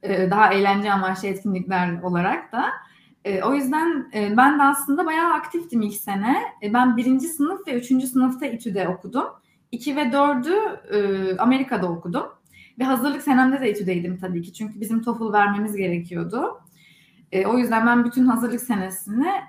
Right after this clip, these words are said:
e, aslında başka hazırlık, e, binasında, işte kulüpte, endüstri mühendisliği kulübünde, e, geçirdim. Birinci sınıfta da aynı şekilde aktiftim. E, bütün etkinliklere katılmaya çalışıyordum.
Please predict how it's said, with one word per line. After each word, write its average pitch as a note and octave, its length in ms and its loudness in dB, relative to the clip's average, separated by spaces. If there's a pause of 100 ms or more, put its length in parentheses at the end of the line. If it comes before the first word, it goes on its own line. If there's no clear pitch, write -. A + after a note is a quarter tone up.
(100)
e, F3+ 320 -4
aslında A#3 440 2
başka A#3+ 520 0
hazırlık, A#3 500 -2 (180)
e, F#3+ 420 -2
binasında, G3 880 2
işte G3+ 240 -8
kulüpte, G3 720 -2
endüstri G3 400 -6
mühendisliği F#3 580 -2
kulübünde, E3+ 680 -2 (840)
e, F3+ 320 2
geçirdim. F#3+ 600 2
Birinci A3+ 280 2
sınıfta G#3 560 0
da F#3 120 6
aynı F3 260 2
şekilde F3 500 -6
aktiftim. - 760 -4 (180)
E, F3+ 200 -4
bütün G#3+ 180 0
etkinliklere G#3 500 -2
katılmaya G#3 480 -2
çalışıyordum. F3 680 -4